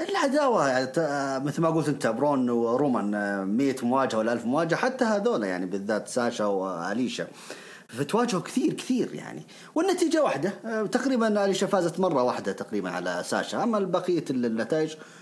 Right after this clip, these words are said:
كل لمصلحة ساشا. آه، بالعكس عادي، فوز ساشا حيكون،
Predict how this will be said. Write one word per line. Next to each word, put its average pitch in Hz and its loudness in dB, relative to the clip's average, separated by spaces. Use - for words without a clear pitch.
كل 175 2
لمصلحة 120 0
ساشا. - -4
آه، 311 4
بالعكس 302 2
عادي، 240 2
فوز 220 2
ساشا - 2
حيكون، 123 0